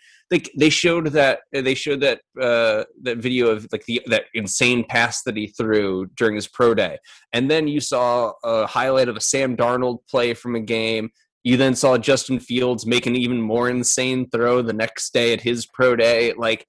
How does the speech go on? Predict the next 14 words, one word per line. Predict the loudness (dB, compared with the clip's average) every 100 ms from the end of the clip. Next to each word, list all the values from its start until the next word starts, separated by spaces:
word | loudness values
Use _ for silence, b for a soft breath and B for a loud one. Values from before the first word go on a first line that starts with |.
| b b b _ -6
I | -2
don't | 0 -2
know. | -2 -2 -4
It's | -6
all | -4 -4
smoke | -4 -6 -8
and | -6 -6
mirrors. | -4 -2 -2 -4
It's | -8
all | -4 -2
a |
guessing | -4 -6 -6 -6 -4
game. | -4 -4 -6
And, | -8 -8